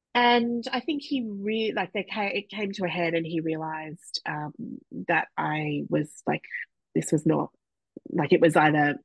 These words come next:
things need to really change or, like, uh, it's done. And I didn't, like, I, I didn't sort of say that in any kind of light way, but I,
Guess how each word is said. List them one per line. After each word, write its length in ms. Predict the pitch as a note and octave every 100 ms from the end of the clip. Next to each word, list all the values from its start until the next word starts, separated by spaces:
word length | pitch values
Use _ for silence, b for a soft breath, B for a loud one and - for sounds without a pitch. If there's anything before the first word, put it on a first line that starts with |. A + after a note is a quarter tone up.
| _ -
things 200 | D#3+ D3+
need 200 | D3 -
to 100 | D3
really 240 | D3+ D3+
change 580 | - D3+ E3 D#3 D3 -
or, 380 | D3+ C#3+ C3 D3 - _ _ -
like, 200 | - - -
uh, 120 | - -
it's 320 | - - - -
done. 440 | D3 B2+ - C#4 G4 b b b _
And 280 | G3 G3 G#3
I 80 | D#4
didn't, 340 | A4 G#4 A3+
like, 160 | A3+ A3+
I, 80 | C4+ C#4 D4+ C4
I 100 | B3+
didn't 300 | D4+ C#4 B3
sort 140 | G#3+
of 80 | G3
say 240 | - D#3+
that 240 | E3 E3 E3 _ -
in 140 | F3
any 200 | D#3 D#3
kind 280 | - D#3+ D#3+
of 100 | D#3
light 360 | D#3 D#3 D3 - _ -
way, 480 | E3+ D#3 C#3 - -
but 220 | F3+ D3 - _ _ -
I, 580 | F#3 E3+ E3+ E3+ E3